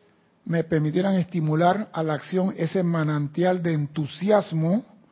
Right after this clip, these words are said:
que está enterrado profundamente dentro de ustedes en cuanto a la realidad y eficacia del uso del fuego violeta. Vuelve el maestro con el fuego violeta, lo ha dicho cuatro veces.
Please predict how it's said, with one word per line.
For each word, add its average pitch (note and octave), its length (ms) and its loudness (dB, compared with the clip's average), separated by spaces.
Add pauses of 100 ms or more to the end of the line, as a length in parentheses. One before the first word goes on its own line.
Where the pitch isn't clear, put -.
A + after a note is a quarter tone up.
(500)
que D#3+ 120 2
está F3+ 260 0
enterrado F#3 680 2
profundamente F#3 1000 0
dentro F3 400 0
de D3+ 60 -2
ustedes D3 680 0 (560)
en E3+ 220 4
cuanto E3+ 420 2
a D#3+ 60 0
la D#3+ 120 0
realidad D#3 560 0
y F#3+ 120 0
eficacia F3+ 580 -2
del D3+ 180 -2
uso F#3 300 0
del C#3 160 0
fuego E3+ 340 4
violeta. D3 460 -2 (480)
Vuelve E3 300 -4
el E3 40 -6
maestro D#3+ 380 -6
con D3 140 -4
el C3+ 40 -6
fuego D#3+ 220 -4
violeta, D#3+ 180 -4
lo C#3 80 -4
ha D3+ 40 -2
dicho D#3 200 -6
cuatro E3+ 320 -2
veces. C#3 280 -6